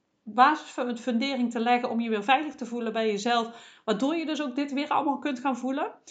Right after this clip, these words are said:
Daarnaast heb ik een nieuw traject, een doorbraaktraject. Eh, weer ge-, volop genieten van, eh, activiteiten in je vrije tijd. Waarin je dus echt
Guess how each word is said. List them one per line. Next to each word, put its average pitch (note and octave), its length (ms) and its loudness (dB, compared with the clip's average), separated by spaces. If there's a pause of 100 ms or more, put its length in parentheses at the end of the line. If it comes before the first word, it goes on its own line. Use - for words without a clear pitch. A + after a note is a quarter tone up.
(200)
Daarnaast C#4 320 -2
heb B3+ 120 0
ik B3+ 80 -10
een A3+ 320 4
nieuw D#4+ 220 6
traject, C4+ 500 -2
een A3 120 -4
doorbraaktraject. C#4 1120 -4 (320)
Eh, G#3+ 260 -2
weer A#3 160 0
ge-, A3 220 -4
volop D#4+ 300 -2
genieten B3+ 420 -2
van, G3 340 -2
eh, F#3 280 -4 (220)
activiteiten B3 640 0
in G3+ 60 -4
je F#3 80 -2
vrije G3+ 320 -4
tijd. D4 380 -2 (500)
Waarin C#4 260 0
je C#4+ 80 2
dus A#3 300 -4
echt - 400 -4